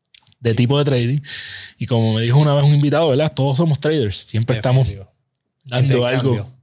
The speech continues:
Speaker 1: a cambio de algo. Así que ahí está. Eh, ¿dónde te consiguen?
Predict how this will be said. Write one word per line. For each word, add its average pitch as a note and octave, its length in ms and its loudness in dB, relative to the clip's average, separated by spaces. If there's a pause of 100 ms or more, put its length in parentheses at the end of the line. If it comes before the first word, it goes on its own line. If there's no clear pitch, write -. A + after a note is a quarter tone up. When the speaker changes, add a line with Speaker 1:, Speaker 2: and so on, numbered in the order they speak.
(120)
Speaker 1:
a A2+ 120 -6
cambio C3 360 4
de C3 80 2
algo. C3 300 2 (840)
Así C3 220 2
que C3 80 2
ahí C#3+ 80 0
está. C#3 320 -2 (460)
Eh, C3 280 0
¿dónde D3 200 2
te F3+ 80 -2
consiguen? E3+ 540 2